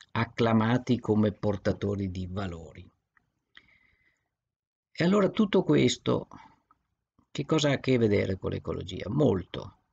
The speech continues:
molto. Noi abbiamo lasciato indietro, l'ho detto, e ci approssimiamo l'anno prossimo a riprendere le fila di un discorso interrotto,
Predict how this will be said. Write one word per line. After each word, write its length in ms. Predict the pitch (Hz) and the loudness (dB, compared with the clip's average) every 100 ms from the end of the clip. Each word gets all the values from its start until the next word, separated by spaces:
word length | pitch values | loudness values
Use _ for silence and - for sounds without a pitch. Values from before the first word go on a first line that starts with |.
| _ | _
molto. 640 | - 113 92 - - 104 _ | -2 0 0 -4 -14 -14 _
Noi 420 | 101 113 110 98 - | -4 0 0 -2 -6
abbiamo 300 | 98 110 107 | -2 0 0
lasciato 360 | 104 - 104 | 0 -2 -2
indietro, 440 | 101 95 110 - 95 | 0 0 0 -2 -4
l'ho 80 | 92 | -2
detto, 640 | 101 95 - 92 85 87 _ _ _ _ | -2 -4 -6 -8 -8 -12 _ _ _ _
e 160 | - 90 | -16 -10
ci 140 | - | 0
approssimiamo 920 | 98 - 98 - 98 123 113 101 - - - | 0 2 0 2 2 2 2 0 -4 -10 -16
l'anno 240 | - 95 92 | -10 -8 -6
prossimo 800 | 98 104 117 - 98 90 - _ _ _ _ - | -4 -4 -4 -6 -6 -6 -8 _ _ _ _ -2
a 60 | |
riprendere 640 | 120 120 180 113 98 95 | 0 0 2 2 2 -2
le 100 | 98 92 | -4 -4
fila 260 | 120 110 | 0 2
di 80 | 95 | 2
un 80 | 98 | 0
discorso 500 | 95 - 107 104 95 | -2 -2 -4 -2 -4
interrotto, 760 | 95 87 87 - - _ - | -2 -4 -6 -12 -14 _ -20